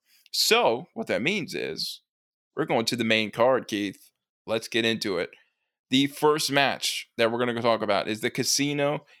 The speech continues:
Tag Team Battle Royale. Here we go.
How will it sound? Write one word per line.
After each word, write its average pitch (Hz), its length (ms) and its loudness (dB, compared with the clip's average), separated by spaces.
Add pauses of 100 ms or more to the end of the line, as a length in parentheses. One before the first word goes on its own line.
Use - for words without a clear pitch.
(140)
Tag 120 460 0 (160)
Team 120 580 0
Battle 110 560 0
Royale. 104 680 0 (420)
Here 127 140 2
we 123 100 -2
go. 107 380 2